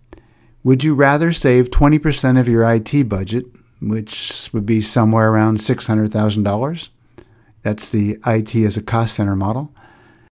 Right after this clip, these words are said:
Or would you like to use I T to grow your business by twenty percent, which would be the I T as a profit center model,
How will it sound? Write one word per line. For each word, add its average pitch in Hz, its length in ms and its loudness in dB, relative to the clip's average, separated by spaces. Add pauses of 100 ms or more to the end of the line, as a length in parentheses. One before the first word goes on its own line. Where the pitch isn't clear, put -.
(840)
Or 131 100 4
would 123 180 6
you 120 80 4
like 139 300 2
to 123 100 0
use 113 220 6
I 110 160 6
T 117 260 2
to 123 140 2
grow 143 320 6
your 113 160 4
business 90 360 0
by 92 160 -2
twenty 92 320 0
percent, 92 480 -2 (540)
which - 380 -10
would 92 120 -6
be 98 160 2
the 95 440 -4
I 110 140 2
T 107 200 0
as 104 140 0
a 113 40 0
profit 135 380 2
center 87 260 -4
model, 85 360 -6